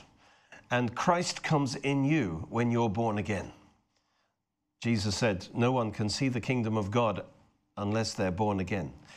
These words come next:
And you are born again by receiving Jesus Christ as your Lord and Savior. You see, uh, we were in Adam.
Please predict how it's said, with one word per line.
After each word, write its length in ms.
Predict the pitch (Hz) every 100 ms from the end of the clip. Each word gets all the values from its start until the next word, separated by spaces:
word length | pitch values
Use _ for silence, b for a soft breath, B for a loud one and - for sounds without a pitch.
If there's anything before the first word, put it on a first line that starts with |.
| B B B
And 200 | 139 127 -
you 200 | 147 143
are 100 | 139
born 300 | 147 190 208
again 580 | 139 165 127 92 110 B B B B - - -
by 180 | 123 127
receiving 800 | 127 123 - 190 190 120 107 107
Jesus 480 | 117 135 127 123 -
Christ 540 | - 117 90 90 - -
as 240 | 110 98
your 220 | 110 101 101
Lord 420 | 113 120 120 107
and 160 | 98 92
Savior. 520 | - 98 90 80 67 - - _ B B B B B -
You 100 | 104
see, 360 | - 113 104 B B B
uh, 400 | - 101 104 - - - - - - _
we 240 | - 117 143
were 340 | 117 101 104 -
in 200 | 139 123
Adam. 460 | - 117 110 -